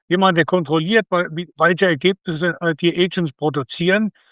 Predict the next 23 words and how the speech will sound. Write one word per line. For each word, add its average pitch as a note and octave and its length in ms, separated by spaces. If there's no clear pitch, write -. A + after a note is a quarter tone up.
ob E3+ 160
man E3+ 120
hier F#3 140
und E3 160
dort E3 240
nicht - 160
wieder E3+ 200
irgendwie D#3+ 280
eingreifen D3+ 580
muss. C#3 200
Und D#3 80
natürlich F3 460
Leute, F#3 300
die F#3 140
auf D3+ 200
Basis C#3 520
von F#3 240
dem, F3 240
was D#3+ 220
diese D#3+ 260
neue D3+ 300
Technologie D#3+ 640
kann, F3 300